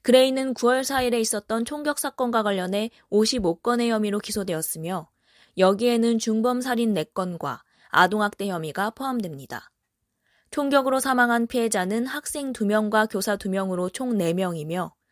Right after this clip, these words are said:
총 스물다섯 명이 피해를 입었습니다. 그레이의 아버지인 콜린 그레이는 아들에게 총기를 제공한 혐의로 이십구 건의 혐의에 직면해 있으며 그는 십일월 이십일 일에 기소될 예정입니다.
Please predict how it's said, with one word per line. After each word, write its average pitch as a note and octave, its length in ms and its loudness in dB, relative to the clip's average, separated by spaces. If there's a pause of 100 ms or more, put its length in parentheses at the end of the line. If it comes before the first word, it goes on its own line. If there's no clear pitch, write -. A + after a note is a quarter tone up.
(300)
총 B3 220 2
스물다섯 A3+ 640 -2
명이 G3 480 -2
피해를 C4+ 360 -4
입었습니다. D#3 680 -4 (1000)
그레이의 C#4 400 6
아버지인 C4+ 560 4
콜린 D4+ 340 -4
그레이는 F#3 560 -4 (440)
아들에게 A#3 580 4
총기를 D4+ 460 -4
제공한 B3 400 0
혐의로 A3 520 2
이십구 G#3+ 500 -4
건의 B3 420 -2
혐의에 A3 340 2
직면해 F#3+ 420 -2
있으며 F3 540 -4 (420)
그는 A3 320 0
십일월 C4+ 420 0
이십일 A3 420 -2
일에 E3 280 -4 (280)
기소될 A3 420 0
예정입니다. D#3+ 720 -6